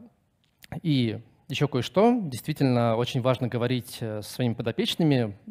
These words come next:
э, даже если это один конкретный человек, который, скажем, к вам закреплен, вот вы middle, к вам закреплен какой-нибудь джун,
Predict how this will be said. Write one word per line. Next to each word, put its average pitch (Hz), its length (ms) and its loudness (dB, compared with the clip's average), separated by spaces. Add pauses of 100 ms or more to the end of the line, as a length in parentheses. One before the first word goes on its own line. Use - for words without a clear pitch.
(160)
э, 110 260 -4
даже 117 680 0 (120)
если 120 440 -4
это 113 120 -2
один 117 200 2
конкретный 120 320 -4
человек, 147 580 -2
который, 135 480 0
скажем, 117 300 -2
к - 80 -8
вам 113 100 0
закреплен, 131 480 2
вот 131 180 -2
вы 123 60 -2
middle, 160 340 2
к - 100 -8
вам 131 120 2
закреплен 123 340 -2
какой-нибудь 117 340 -4
джун, 202 340 0